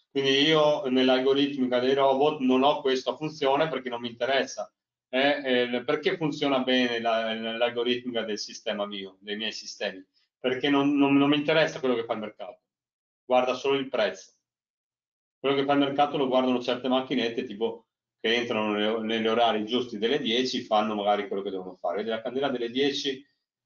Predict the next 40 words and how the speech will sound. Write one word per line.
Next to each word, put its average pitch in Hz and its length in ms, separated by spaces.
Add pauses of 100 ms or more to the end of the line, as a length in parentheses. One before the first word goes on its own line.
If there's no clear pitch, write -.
(120)
ecco, 117 300
magari 117 300
adesso 110 460 (140)
torna 120 300
giù, 180 180 (260)
anche 123 300
l'H 107 260
uno, 175 580
le, 120 320
anche 117 220
il 123 40
minuto, 170 640 (180)
benissimo, 143 640
perché 127 300
se 127 160
questo 135 320
qui 160 120
è 139 40
il 131 80
ciclo 147 360
uno, 151 340
il 185 60
ciclo 139 220
due 143 200
non 143 140
è 135 40
andato 131 260
a 127 40
fare 135 160
il 131 40
nuovo 139 160
massimo, 143 460 (200)
quindi 135 220
da 123 160
questo 139 260
punto, 143 240
a - 80
questo 135 280
punto 143 320
qui, 143 340